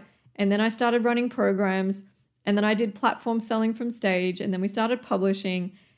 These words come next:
and then I started doing more keynote speaking. And as you can see, it's a, there's an organic unfolding, and it's really important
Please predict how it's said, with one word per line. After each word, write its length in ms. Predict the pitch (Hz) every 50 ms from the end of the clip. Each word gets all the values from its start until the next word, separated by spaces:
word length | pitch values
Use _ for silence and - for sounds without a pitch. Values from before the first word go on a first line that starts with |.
| _ _ _ -
and 100 | 196 196
then 100 | 196 196
I 100 | 202 226
started 360 | 220 - 240 220 220 226 214
doing 240 | 226 220 220 220 220
more 140 | 214 214
keynote 420 | 214 - - 196 196 185 190 - -
speaking. 500 | - 202 185 185 - 190 185 196 - - _ _ _
And 140 | - 214 214 -
as 200 | - 262 262 294
you 80 | 254
can 160 | - 269 226
see, 240 | 220 220 - 311 262
it's 260 | - - 233 220 -
a, 60 | 254 226
there's 260 | - 220 254 254 262
an 100 | 240 -
organic 680 | - 247 247 214 208 - 277 269 269 294 311 302 285
unfolding, 800 | 269 226 202 202 202 - 233 240 262 269 214 196 - - - - _
and 160 | - 220 220
it's 160 | 233 233 233 -
really 540 | 220 220 254 269 302 330 349 359 339 294
important 720 | 220 220 214 214 - - 269 294 311 262 190 202 196 202 -